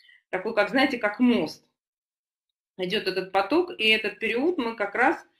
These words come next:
а, сонастраиваемся со своим новым состоянием.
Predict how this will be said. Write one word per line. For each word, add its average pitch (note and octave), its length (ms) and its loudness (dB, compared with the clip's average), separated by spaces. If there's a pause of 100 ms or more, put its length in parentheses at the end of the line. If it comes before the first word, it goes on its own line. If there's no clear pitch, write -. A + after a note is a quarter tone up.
(280)
а, G3 320 6
сонастраиваемся A#3 840 2
со G3 180 -10
своим A3+ 360 0
новым A#3+ 300 4
состоянием. E3 760 -2